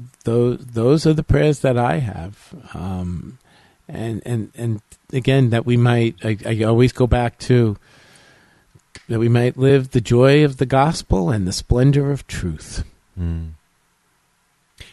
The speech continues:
Speaker 2: We will be praying for you and your fellow bishops as you meet tomorrow afternoon. Uh, Bishop, uh, uh,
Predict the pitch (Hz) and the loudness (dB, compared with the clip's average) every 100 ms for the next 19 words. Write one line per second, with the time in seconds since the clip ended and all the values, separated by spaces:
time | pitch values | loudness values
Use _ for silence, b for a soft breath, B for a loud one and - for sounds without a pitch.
0 | B - 95 104 104 95 92 - 98 104 | B -4 -2 0 0 0 -2 0 0 0
1 | - 95 95 104 110 101 95 90 85 - | -4 -4 -2 0 -2 -2 -2 -4 -6 -6
2 | 87 92 - 98 101 92 98 - 117 - | -4 -4 -2 -2 -2 -2 -4 -2 -4 -4
3 | - B B B 90 95 104 98 104 104 | -6 B B B -4 -2 0 0 -2 -2
4 | - 104 98 101 101 98 - 95 98 104 | -4 0 2 2 2 0 -2 0 0 0
5 | 110 117 b b b 90 92 87 90 - | -2 -4 b b b -2 0 0 -2 -2
6 | 120 - _ - 92 90 - - 98 | -2 -6 _ -6 -4 -4 -8 -14 -14